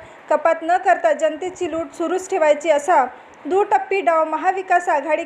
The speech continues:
खेळत असून केंद्राशी संघर्ष करण्याच्या खुमखुमीतून जनतेला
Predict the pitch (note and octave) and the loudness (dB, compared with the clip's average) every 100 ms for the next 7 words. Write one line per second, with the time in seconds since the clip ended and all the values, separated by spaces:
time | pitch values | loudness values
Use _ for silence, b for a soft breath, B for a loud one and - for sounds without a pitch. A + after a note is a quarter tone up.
0 | D#4 D#4 D#4+ D#4+ D#4+ C4+ C4 D#4+ D#4+ F#4 | -2 0 2 0 -2 -8 -2 -2 2 2
1 | F#4+ G4+ F#4+ C#4+ C#4+ F4 F#4 F#4+ E4 D#4 | 2 -6 -6 -4 2 2 2 -4 -2 -2
2 | E4 E4+ B3 A3+ B B B - F#4+ F#4+ | -2 0 0 -2 B B B -2 -2 -2
3 | F#4+ F4+ F#4 F4+ E4 D#4+ D4+ C#4+ F4+ F#4 | -4 -4 -2 -2 -2 0 0 0 0 0
4 | F#4 - E4 D#4 | -2 -2 2 2